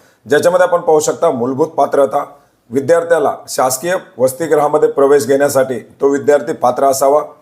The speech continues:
विद्यार्थी महाराष्ट्र राज्याचा रहिवासी असावा,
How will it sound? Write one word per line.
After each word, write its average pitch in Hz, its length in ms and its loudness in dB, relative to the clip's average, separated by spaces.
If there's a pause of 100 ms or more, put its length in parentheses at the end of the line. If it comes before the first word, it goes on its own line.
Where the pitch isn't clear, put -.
(400)
विद्यार्थी 165 380 0
महाराष्ट्र 151 440 0
राज्याचा 139 380 0
रहिवासी 131 400 2
असावा, 147 400 2